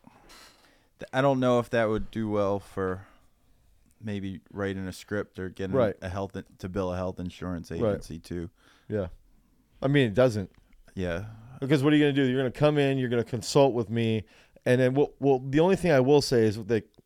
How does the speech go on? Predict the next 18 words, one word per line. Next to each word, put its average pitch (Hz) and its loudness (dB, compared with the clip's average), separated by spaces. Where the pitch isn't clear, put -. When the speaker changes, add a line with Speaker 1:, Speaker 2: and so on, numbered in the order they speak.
Speaker 2:
not 123 2
m-, 113 -6
with 117 -4
me, 135 -2
but 104 -4
if 92 -8
I 120 4
was 107 0
a 107 -2
doctor 117 -2
doing 123 0
this, 98 -4
I - 0
will 185 2
say 185 -2
there's 127 0
a, 110 -6
uh, 107 2